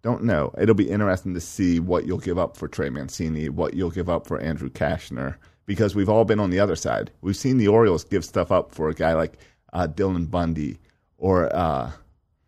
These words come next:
De Aza and, uh, stuff like that, that where you think that one player is gonna put you over the hump. And, all right, last year we, last year was the big names, Machado, Schoop,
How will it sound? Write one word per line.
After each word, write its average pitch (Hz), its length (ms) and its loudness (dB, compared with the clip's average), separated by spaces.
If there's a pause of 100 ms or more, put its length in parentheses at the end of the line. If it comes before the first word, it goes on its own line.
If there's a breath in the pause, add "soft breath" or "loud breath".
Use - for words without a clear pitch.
(200)
De 101 160 4
Aza 85 560 2 (1200)
and, 90 340 -2
uh, 76 300 0 (480)
stuff 110 300 2
like 98 140 2
that, 92 260 4
that 92 100 2
where 95 80 4
you 92 140 2
think 113 300 -2
that 95 180 2
one 101 180 2
player 95 320 2
is 82 80 -2
gonna 82 220 -4
put - 160 -2
you 87 140 0
over 78 120 -4
the 57 120 -4
hump. 76 280 -4 (560)
And, 90 420 -4 (400)
all 113 120 2
right, 104 260 2
last 117 300 4
year 107 80 4
we, 98 260 0
last 123 260 2
year 123 100 0
was 104 120 0
the 85 100 -8
big 87 220 -4
names, 64 320 -8
Machado, 90 640 0
Schoop, - 800 0